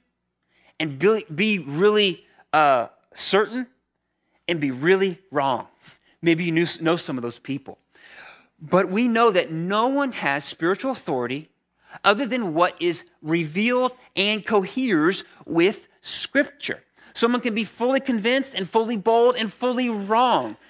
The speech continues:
That's why we must be good stewards, good, uh, uh, investigators of Scripture. For you especially, right? You come to church.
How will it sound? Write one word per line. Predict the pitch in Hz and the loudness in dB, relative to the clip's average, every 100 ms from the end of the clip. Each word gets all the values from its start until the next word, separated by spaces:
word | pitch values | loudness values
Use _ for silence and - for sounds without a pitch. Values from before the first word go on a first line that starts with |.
| _ | _
That's | 190 240 | 0 0
why | 208 190 | 0 2
we | 180 175 214 240 | 2 0 -2 -2
must | 208 160 180 196 202 - - _ | -4 -8 0 2 2 -2 -14 _
be | 170 180 - _ - | -6 -4 -6 _ -6
good | 220 214 | -4 -2
stewards, | - - - - 214 262 208 110 123 - - - - 151 | -4 -4 -4 -6 -2 0 0 -2 -6 -14 -20 -20 -20 -6
good, | 208 226 202 - _ _ - | 2 2 2 -4 _ _ -2
uh, | 135 117 - _ - | 0 0 -2 _ -18
uh, | - | -14
investigators | 143 135 139 226 - 185 160 233 196 135 135 - - | -12 -6 -2 -2 -4 -10 -6 -4 -2 -4 -8 -14 -8
of | 170 | -6
Scripture. | 156 - - - - - _ _ _ _ _ _ _ _ _ _ _ _ _ _ | -6 -6 -6 -4 -4 -6 _ _ _ _ _ _ _ _ _ _ _ _ _ _
For | - 202 | -6 -2
you | 190 262 | 0 0
especially, | 240 - 233 - 151 107 _ _ _ _ | 0 2 0 0 -4 -8 _ _ _ _
right? | 151 180 156 | 2 2 2
You | 165 196 214 | -4 -2 -4
come | - 196 202 | -2 0 0
to | 190 | -4
church. | - 202 - - | -6 -6 -6 -14